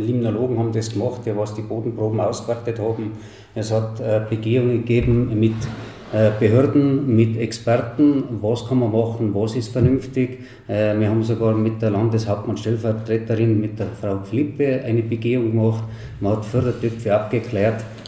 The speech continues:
Äh, es ist, äh, jetzt so, dass man die, das Projekt finalisieren kann.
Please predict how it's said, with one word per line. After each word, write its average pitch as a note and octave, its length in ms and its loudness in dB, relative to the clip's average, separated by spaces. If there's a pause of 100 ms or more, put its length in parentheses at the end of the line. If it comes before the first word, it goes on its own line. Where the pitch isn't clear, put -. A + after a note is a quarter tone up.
(120)
Äh, G2+ 460 2
es A2 160 -6
ist, A#2 360 -2
äh, G#2+ 360 2
jetzt A2+ 340 -2
so, A#2 160 0
dass A2+ 220 0
man A2 160 0
die, A2 120 -6
das - 200 -12
Projekt G#2 400 0
finalisieren G#2+ 680 0
kann. B2 360 -2